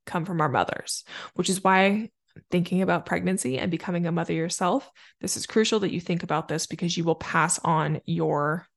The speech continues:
mitochondria genetics to your children, and we wanna set them up for success as well. So this is one of those ways where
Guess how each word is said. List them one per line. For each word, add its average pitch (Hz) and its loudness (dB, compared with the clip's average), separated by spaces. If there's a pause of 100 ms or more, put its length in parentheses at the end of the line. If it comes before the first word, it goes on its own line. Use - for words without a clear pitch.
(140)
mitochondria 165 -2
genetics 156 -4
to - -6
your - 0
children, 180 2 (340)
and 220 6
we 196 8
wanna 170 2
set 160 -4
them 165 -2
up - -2
for - -8
success - -2 (140)
as 131 -4
well. - -2 (460)
So 202 -2
this 220 2
is 202 2
one 233 6
of 254 8
those 226 8
ways 175 4
where 160 2